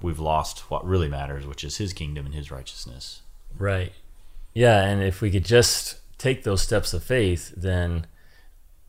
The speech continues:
Speaker 2: you know, that's one of the things I, I thought we might talk about today, which we've, we kinda already have been, but,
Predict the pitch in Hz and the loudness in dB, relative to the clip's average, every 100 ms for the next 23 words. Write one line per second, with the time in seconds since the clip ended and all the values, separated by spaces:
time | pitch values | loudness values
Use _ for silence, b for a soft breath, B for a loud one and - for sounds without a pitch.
0 | - - 110 101 110 98 95 95 95 - | -20 -6 2 2 4 4 4 4 4 2
1 | 92 95 87 95 95 98 101 90 87 87 | -4 -2 0 2 2 2 2 2 0 0
2 | - 90 82 85 85 80 98 98 113 - | -2 -6 -2 -2 -2 -4 -6 -2 -4 -2
3 | 113 95 117 92 95 95 110 92 87 82 | -2 2 2 4 4 4 2 2 0 0
4 | 82 | -2